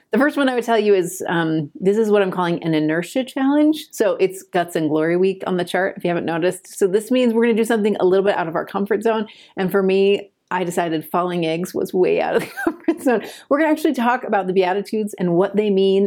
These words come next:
and how they help us receive the blessings God has waiting for us. And so you're gonna do that by making eggs fall in a very daring <laughs> way. So just trust me, for this one you need lots of eggs on hand. If you don't have the option to get messy, you could use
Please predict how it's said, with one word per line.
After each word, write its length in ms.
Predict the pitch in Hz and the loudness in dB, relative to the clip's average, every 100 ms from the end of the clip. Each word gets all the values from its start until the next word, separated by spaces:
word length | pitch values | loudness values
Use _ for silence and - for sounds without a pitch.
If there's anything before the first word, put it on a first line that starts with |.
| - | 0
and 180 | 165 156 | -4 -4
how 720 | - - - 202 202 214 208 | -10 -16 -6 0 2 2 2
they 180 | 190 180 | 2 2
help 300 | 196 185 190 | 0 -2 -2
us 320 | 175 - - | -4 -8 -2
receive 520 | 185 185 - 208 190 | -2 -2 -2 0 2
the 60 | 190 | 2
blessings 440 | 185 175 185 170 | 0 0 -2 -2
God 220 | 180 170 | -2 -2
has 260 | 160 160 151 - | -2 -4 -4 -2
waiting 500 | 160 170 185 156 143 | 2 4 4 0 -4
for 140 | - | -6
us. 160 | - - - - - | -8 -16 -20 -14 -4
And 120 | 190 | 2
so 120 | 196 | 2
you're 180 | 175 190 | 2 2
gonna 80 | 185 | 2
do 140 | 226 | 2
that 180 | 208 185 | 2 0
by 140 | 175 | -2
making 500 | 170 170 170 170 - | -2 -4 -2 -4 -2
eggs 460 | 160 151 - - - - - | -2 -2 -4 -14 -20 -12 -4
fall 440 | 185 - - - 214 | 0 0 -2 -4 0
in 100 | 226 | 0
a 60 | |
very 340 | 254 285 277 220 | 2 2 2 2
daring 380 | 190 185 185 | 2 0 0
<laughs> 0 | |
way. 180 | 196 269 294 - _ | 0 -2 -6 -6 _
So 240 | - 240 233 - - _ - | -2 -2 -2 -14 -20 _ -2
just 220 | 320 302 | 0 0
trust 220 | 233 196 | -2 -2
me, 100 | 180 | -2
for 80 | 214 | 0
this 140 | 262 | 2
one 160 | 285 269 | 2 4
you 100 | 254 | 4
need 400 | 240 233 220 208 - | 4 4 2 -4 -4
lots 240 | 190 202 | -2 2
of 60 | - | 2
eggs 160 | 208 | 2
on 140 | 214 202 | 0 2
hand. 200 | 202 196 | 2 2
If 140 | 220 | 2
you 160 | 240 254 | 2 2
don't 240 | 247 254 | 2 0
have 140 | 240 214 | 0 0
the 80 | 208 | 0
option 400 | 202 - 196 185 | -2 -2 -2 0
to 140 | 190 | 0
get 260 | 190 175 - | 0 -2 -2
messy, 600 | 175 185 190 208 214 - | -2 -2 -2 -2 -2 0
you 120 | 202 | 0
could 280 | 202 214 175 | 2 0 2
use 380 | 185 175 175 | 4 4 0